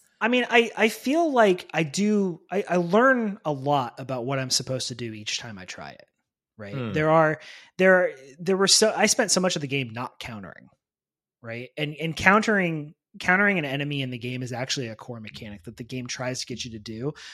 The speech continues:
Speaker 1: but you can go through so much of the game by not countering.
Speaker 2: But then it's
Speaker 1: And
Speaker 2: not
Speaker 1: every
Speaker 2: a core
Speaker 1: time it throws
Speaker 2: mechanic,
Speaker 1: these, like,
Speaker 2: right? 'Cause it, it,
Speaker 1: it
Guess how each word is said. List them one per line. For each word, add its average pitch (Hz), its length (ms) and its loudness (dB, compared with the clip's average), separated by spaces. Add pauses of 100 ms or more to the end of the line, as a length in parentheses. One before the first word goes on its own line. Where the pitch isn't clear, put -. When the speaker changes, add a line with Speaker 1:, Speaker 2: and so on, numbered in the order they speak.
Speaker 1:
but 165 160 0
you 190 40 2
can 170 220 0
go 185 160 8
through 180 240 2
so - 240 0
much 139 160 -2
of 127 60 -8
the 127 80 -8
game 131 220 -6
by 151 120 -4
not 170 380 -6
countering. - 320 -20 (160)
Speaker 2:
But 156 100 -4
then 202 140 2
it's 190 120 2
Speaker 1:
And 202 60 4
Speaker 2:
not 196 60 8
Speaker 1:
every 190 100 6
Speaker 2:
a - 40 -2
core 202 100 8
Speaker 1:
time 208 80 8
it 214 100 4
throws 190 300 8
Speaker 2:
mechanic, 175 80 4 (100)
Speaker 1:
these, 160 80 -2
like, 165 140 8
Speaker 2:
right? 254 260 0 (200)
'Cause 175 200 2
it, - 220 -6
it, 185 160 -4
Speaker 1:
it 214 140 4